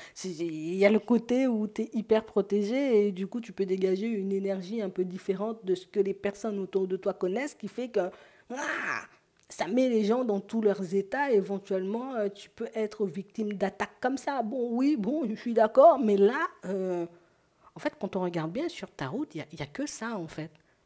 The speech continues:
Obstacles, machin chouette, des personnes qui veulent t'intimider, des personnes qui veulent te faire du mal. Euh, c'est quoi ce machin-là ?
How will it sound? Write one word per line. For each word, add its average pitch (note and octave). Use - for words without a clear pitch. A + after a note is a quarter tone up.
Obstacles, D#3+
machin E3+
chouette, D#3+
des E3+
personnes F3
qui F3+
veulent E3+
t'intimider, F3
des F3
personnes F3+
qui G3
veulent E3+
te -
faire F3
du F#3
mal. F3+
Euh, E3
c'est F#3
quoi C4
ce -
machin-là ? D3+